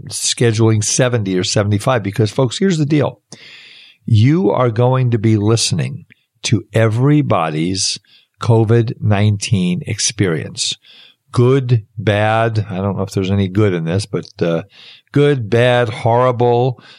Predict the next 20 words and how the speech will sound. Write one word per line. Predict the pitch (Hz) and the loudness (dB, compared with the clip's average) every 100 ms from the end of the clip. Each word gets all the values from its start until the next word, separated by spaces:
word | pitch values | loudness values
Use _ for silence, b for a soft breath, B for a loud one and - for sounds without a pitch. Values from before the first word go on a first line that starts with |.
| B - | B -6
um, | 113 95 92 85 | -2 0 0 -4
how | - - 113 123 | -8 -2 0 2
their | 120 123 | 2 2
lives | 110 107 117 117 | 2 2 2 2
have | 104 | 0
been | 104 98 | 0 -2
touched, | - 127 127 - - | -2 -2 -2 -2 -6
how | - 107 | 0 0
they're | 104 | 2
doing. | 101 104 104 101 - B B B B - | 2 2 2 0 -8 B B B B -4
And | 120 120 117 113 - _ - | 0 0 0 -2 -6 _ -2
you | 113 104 | 0 0
can't | - 147 147 151 - 107 | 0 2 2 0 -4 -6
just | 98 127 139 | 0 0 0
say | - 143 147 | 0 2 2
to | 110 | 0
them, | 92 92 95 | 0 -2 0
"Well, | 123 127 131 | 0 0 0
you | 123 | 0
know, | 113 143 123 110 | 2 4 2 0